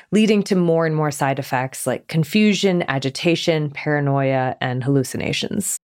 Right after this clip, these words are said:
And occasionally the drug would just randomly stop working, almost like a switch was flipped from on to off. There's no denying that L-DOPA is an incredible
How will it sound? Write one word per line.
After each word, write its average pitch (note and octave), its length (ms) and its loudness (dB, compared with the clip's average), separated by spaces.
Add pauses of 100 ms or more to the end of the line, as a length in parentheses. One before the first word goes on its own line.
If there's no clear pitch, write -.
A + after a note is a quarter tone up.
(500)
And B3 260 0
occasionally C4 460 2
the A#3 120 2
drug F3+ 340 0
would A3+ 120 0
just A3+ 280 -2 (100)
randomly F#3 480 2
stop - 640 -4
working, - 520 -4 (260)
almost F#3 320 0
like F3 120 0
a E3 40 -2
switch - 400 -2
was D3 140 -6
flipped - 380 -2
from C3+ 520 -2
on C#3 240 0
to - 160 -4
off. - 480 -4 (1040)
There's G#3+ 280 2
no C#4 220 4
denying D#3 680 -2
that - 180 0
L-DOPA F#3 680 0
is E3+ 480 2
an F3+ 420 2
incredible E3 1160 0